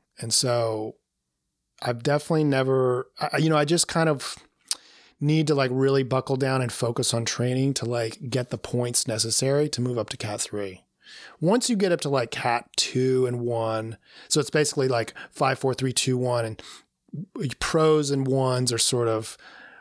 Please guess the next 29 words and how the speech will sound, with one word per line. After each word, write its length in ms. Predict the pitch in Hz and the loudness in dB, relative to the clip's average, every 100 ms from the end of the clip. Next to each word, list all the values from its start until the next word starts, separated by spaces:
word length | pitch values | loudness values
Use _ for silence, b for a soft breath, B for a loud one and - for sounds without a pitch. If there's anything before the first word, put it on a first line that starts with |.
| B | B
uh, 120 | 117 | -4
pros 380 | - 151 147 135 | 0 2 4 2
is 100 | 120 | -4
just 220 | 123 - | -2 0
above 320 | 120 123 117 | 0 0 -2
one. 520 | 113 113 107 104 104 - B B | -2 -4 -4 -4 -8 -12 B B
So 160 | - 120 | -2 0
it's 160 | 113 | 0
like, 420 | 113 107 107 - - - | 0 0 -2 -6 -14 -10
um, 460 | 113 101 101 101 - - - | -6 -6 -6 -8 -14 -10 -8
the 80 | |
pros 540 | 117 139 127 127 127 113 | -4 0 0 2 0 -2
and 80 | 110 | -2
the 60 | |
ones 560 | 117 120 117 113 117 - B B B B | -2 0 -2 -2 -2 -2 B B B B
race 220 | - 120 - | -2 0 2
together 280 | 127 120 | 0 0
a 60 | 113 | 0
lot. 360 | 113 107 107 110 | 0 0 0 -2
The 60 | |
pro 340 | 113 - 120 113 | -4 0 2 2
one 260 | 113 104 107 | 0 -4 -4
twos 400 | - 113 110 110 | -2 -2 -4 -4
race 200 | 107 - | -2 -2
together 260 | 120 104 | -2 -4
a 60 | 101 | -4
lot. 320 | 101 98 98 - B B - | -2 -4 -8 -12 B B -4
But, 440 | 127 117 110 - | 0 0 -2 -4
um, 500 | 110 107 101 101 101 | -6 -6 -6 -8 -10